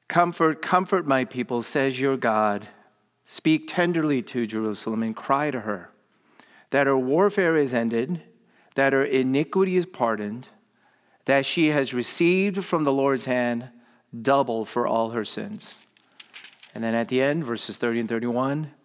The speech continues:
reads, "Even youths shall faint and be weary, and young men shall fall exhausted. But they who wait for the Lord shall renew their strength. They shall mount up with wings like eagles. They shall run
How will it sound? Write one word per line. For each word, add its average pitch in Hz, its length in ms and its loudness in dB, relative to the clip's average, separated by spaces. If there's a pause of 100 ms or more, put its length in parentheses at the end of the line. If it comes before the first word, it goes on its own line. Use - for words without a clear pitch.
(680)
reads, 131 640 -2 (440)
"Even 143 360 2
youths 160 720 0
shall 127 480 0
faint 165 480 0
and 139 120 0
be 123 140 -2
weary, 131 480 2
and 120 180 0
young 151 240 2
men 143 220 0
shall 123 260 0
fall 135 420 -2
exhausted. 117 720 -6 (920)
But 127 220 0
they 175 240 6
who 175 200 4
wait 151 320 4
for 185 120 0
the 185 100 2
Lord 143 300 4
shall 135 240 2
renew 135 320 2
their 160 160 2
strength. - 680 -6 (640)
They 131 160 2
shall 135 300 2
mount 135 360 4
up 139 280 0
with 131 240 0
wings 156 420 0
like 143 260 -2
eagles. 117 380 -2
They 131 140 0
shall 139 240 0
run 156 500 0